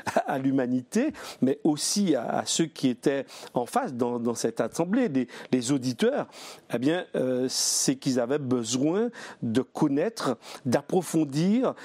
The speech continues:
d'être rassurés, certainement, par rapport à, à ce message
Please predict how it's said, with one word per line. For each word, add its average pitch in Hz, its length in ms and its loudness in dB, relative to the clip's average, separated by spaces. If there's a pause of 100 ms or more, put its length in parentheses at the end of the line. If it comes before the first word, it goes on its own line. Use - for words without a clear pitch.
(160)
d'être 143 220 0
rassurés, 160 640 0
certainement, 143 760 0 (300)
par 175 120 2
rapport 160 500 0
à, 127 160 0 (320)
à 131 120 -2
ce - 200 0
message 147 680 0